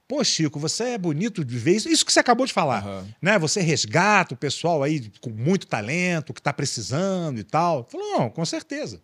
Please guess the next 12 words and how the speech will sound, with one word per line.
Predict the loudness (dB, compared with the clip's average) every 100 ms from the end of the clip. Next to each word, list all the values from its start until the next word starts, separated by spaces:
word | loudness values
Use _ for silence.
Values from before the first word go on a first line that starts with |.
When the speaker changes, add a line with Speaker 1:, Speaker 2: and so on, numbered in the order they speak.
| _ _ _ _ _ _ _
Speaker 1:
É, | -8 -6 -6 -8 -4
é |
gratificante, | -2 -2 -4 -6 -4 -4 -4 -4
né? | -4 -4 -6
Mas | -4 -2 -2 -6 _ _ _ _ _ _ _
quem | -2 0
ganha | 0 0
mais | 2 2 0
aqui | -2
sou | -2 -2
eu. | 0 -2 -6 _
Speaker 2:
É. | -12